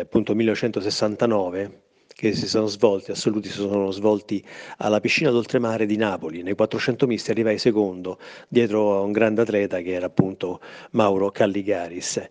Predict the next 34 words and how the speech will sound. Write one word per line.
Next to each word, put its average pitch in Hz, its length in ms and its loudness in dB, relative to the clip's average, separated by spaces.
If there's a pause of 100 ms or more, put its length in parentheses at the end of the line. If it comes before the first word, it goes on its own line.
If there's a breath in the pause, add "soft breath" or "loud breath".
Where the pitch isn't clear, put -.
(160 loud breath)
Cinquanta 151 640 4
anni, 82 360 -8
e 95 80 0
poi 113 160 6
ho 98 60 4
fatto 110 320 0
squadra, 107 580 4
eh, 95 160 -6 (240 loud breath)
nuotavamo 104 500 2
insieme 101 560 0 (200 loud breath)
al 107 120 0
nostro 107 300 2
presidente 107 480 2
Paolo 107 320 4
Barelli, 113 680 4
insieme 104 360 0
al 101 160 0
fratello 110 500 2
Luigi, 117 540 4
a 107 100 6
mia 107 140 -2
moglie, 127 540 6 (340 loud breath)
tutti - 260 0
quanti 113 380 6
alla 107 140 6
Lazio 101 300 0
Nuoto. 92 260 0
Quindi 131 260 6
sì, 113 240 0
sono 120 220 6
un 120 80 2
ex 127 180 0
nuotatore 135 500 4
che 104 220 2